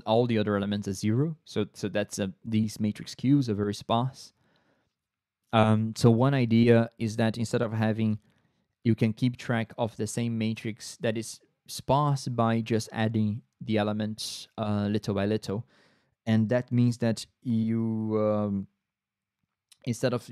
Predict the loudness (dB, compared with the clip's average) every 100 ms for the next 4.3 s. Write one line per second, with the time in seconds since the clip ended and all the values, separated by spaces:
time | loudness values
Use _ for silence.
0 | -4 -4 -6 -8 -6 -4 -6 -4 -2 -2
1 | -4 -6 -6 -2 0 0 0 -2 -2 -6
2 | -6 -6 -4 -4 -2 -4 -2 0 2 0
3 | 0 0 -2 -2 -2 -2 -4 -8 -10 -16
4 | -18 -20